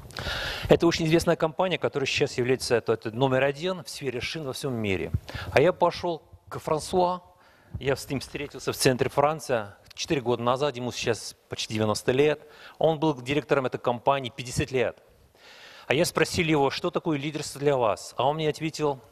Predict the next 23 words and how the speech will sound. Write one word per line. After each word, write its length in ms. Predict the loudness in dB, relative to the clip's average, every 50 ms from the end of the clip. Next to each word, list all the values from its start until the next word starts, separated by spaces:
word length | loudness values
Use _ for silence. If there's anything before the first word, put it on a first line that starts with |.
| _
"Алекс, 380 | 0 2 2 2 0 -4 -8 -12
я 60 | -12
тебе 180 | -10 -2 -2 0
расскажу 380 | -2 0 0 0 0 2 0 -2
историю. 580 | -4 -6 -4 0 0 2 2 0 0 -4 -6 -10 -18 _ _ _ _ _ _ _ _ -20 -20 -20 -6 _
Это 160 | 0 2 2
история 280 | 2 2 2 2 2 4
моего 200 | 4 2 0 0
дедушки, 440 | 0 0 0 0 0 -2 -2 -4 -4
история 260 | -2 0 0 2 2
нашей 180 | 2 0 0 2
компании. 640 | 2 0 0 2 2 0 0 0 -4 -8 -12 -14 -16 -6
А 120 | -4 -4 -4
ты 160 | -2 -4 -2
на 80 | -2 -2
основе 280 | -2 -2 0 0 0
этой 200 | 0 0 -2 -4
истории 340 | -4 -6 -2 0 0 0 0
ты 80 | -2 0
поймешь, 360 | 0 0 0 0 -2 -4 -4
что 140 | -4 -4 -4
такое 240 | -4 -2 -2 -2
лидерство". 560 | -2 0 0 0 0 -2 -4 -6 -2 -4 -4